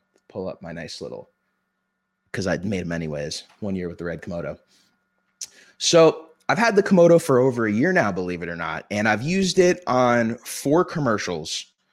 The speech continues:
Uh, well, four big projects. Uh, three of 'em were commercials. One of 'em was a short film. And that's really been it in the past year, really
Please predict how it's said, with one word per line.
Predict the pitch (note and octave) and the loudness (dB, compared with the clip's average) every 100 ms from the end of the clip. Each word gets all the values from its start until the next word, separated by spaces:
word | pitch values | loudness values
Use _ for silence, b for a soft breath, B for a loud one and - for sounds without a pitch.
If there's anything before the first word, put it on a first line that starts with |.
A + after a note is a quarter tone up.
| _ - | _ -4
Uh, | G#2+ G#2 F#2 | 2 2 4
well, | B2 - - | 2 0 -8
four | - D#3+ E3 | 0 4 6
big | C3+ G2+ - | 4 0 -2
projects. | G#2 F#2 F2 E2 - - - | -2 0 -2 -6 -6 -8 -6
Uh, | F#2+ F2+ | -6 -6
three | - C#3+ | 0 2
of | C#3 | 4
'em | C3+ B2+ | 4 2
were | |
commercials. | A2+ A#2+ G2+ - G2 | 2 2 2 0 -4
One | G2 | -4
of | G2 | -4
'em | F#2+ | -4
was | F#2 | -6
a | F#2 | -6
short | - F#2 D#2+ | -4 -6 -4
film. | F#2 E2+ E2 - B B B B _ - | -6 -6 -8 -14 B B B B _ -2
And | A#2+ | 0
that's | F3 A#3+ | 2 2
really | A#3 A3 G3 | 2 4 4
been | F#3+ | 4
it | A3 - | 2 0
in | |
the | C#3 | -4
past | - A2 G2+ - | -4 -8 -8 -6
year, | G2+ G#2 - | -4 -2 -4
really | G#2+ A#2+ A2+ G2+ | -4 -2 -2 -4